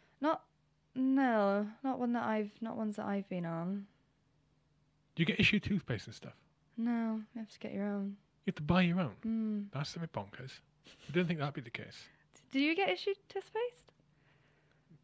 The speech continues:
Speaker 1: Do you say
Speaker 2: No.
Speaker 1: tooth or tooth?
Speaker 2: No, but that's a good point. That's a good point. No, you don't get issued toothpaste.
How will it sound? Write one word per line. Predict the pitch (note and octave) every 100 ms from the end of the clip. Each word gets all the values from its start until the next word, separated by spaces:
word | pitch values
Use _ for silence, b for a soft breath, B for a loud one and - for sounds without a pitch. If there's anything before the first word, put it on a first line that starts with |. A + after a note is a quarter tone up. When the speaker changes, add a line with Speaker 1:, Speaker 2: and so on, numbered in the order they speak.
| _ _ -
Speaker 1:
Do |
you | C#4+
say | E4+ E4+
Speaker 2:
No. |
Speaker 1:
tooth | - G4+ -
or | D#4
tooth? | - A#3+
Speaker 2:
No, | C3
but | A#2+
that's | C#3 A#2+
a |
good | A2+
point. | - A#2+ G#2+ - _ _ _ _ _ _ _ _ _
That's | B2+ -
a |
good | A#2+
point. | - G#2+ G2+
No, | A2+
you |
don't | A2+ B2
get | A#2+
issued | - -
toothpaste. | - A#2 - G2+